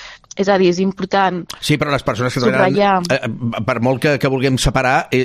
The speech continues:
Speaker 2: és a dir, mm, en aquell moment aquella persona, aquell funcionari o qui sigui, està representant a l'administració. Llavors, parlem de l'administració, de la persona sí, però també de l'administració.
Speaker 1: Clar, el que, el que volia subratllar, no?, i el que volia fer èmfasi, no?, és que per una banda ens podem trobar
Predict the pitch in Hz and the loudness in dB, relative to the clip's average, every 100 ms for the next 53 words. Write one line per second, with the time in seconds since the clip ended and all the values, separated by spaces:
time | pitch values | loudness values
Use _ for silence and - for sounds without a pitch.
0 | 127 117 123 113 80 - 85 80 62 - | 0 0 0 0 -2 -4 -4 -4 -6 -4
1 | 95 95 113 127 127 135 127 120 127 107 | -4 -2 0 0 0 0 0 0 0 -2
2 | 131 120 117 113 143 120 127 107 123 117 | 0 0 -2 -2 -2 0 0 2 0 0
3 | 107 104 - 123 151 - 101 123 123 139 | 0 -2 0 0 -2 -2 -2 -2 0 -2
4 | 147 135 127 117 127 131 139 127 123 117 | 0 0 0 0 -2 0 0 2 2 0
5 | - 98 - 196 107 90 135 - - _ | -2 -2 0 2 2 0 0 -4 -14 _
6 | - 95 98 143 131 120 117 117 - 170 | -8 -4 -2 0 0 0 0 -2 0 0
7 | 135 120 - 156 139 180 240 - - - | 0 -2 0 -2 0 -2 -2 -8 -20 -20
8 | _ 135 117 110 143 131 117 110 - 104 | _ -4 0 0 0 0 0 0 -2 -2
9 | 185 82 - _ _ _ _ _ _ _ | 0 -2 -6 _ _ _ _ _ _ _
10 | 240 214 196 202 - 202 196 190 190 196 | 2 4 2 0 -2 0 2 4 2 2
11 | 262 226 214 214 196 180 190 202 254 208 | -2 0 0 2 2 2 -2 -6 -6 -6
12 | 180 180 175 180 190 - 196 202 214 214 | -4 -4 -2 0 -2 0 -2 0 -2 -2
13 | 202 202 - 185 180 185 196 185 175 - | -2 -4 -4 -2 2 2 2 -2 -4 -4
14 | 180 170 190 196 | -4 -2 0 2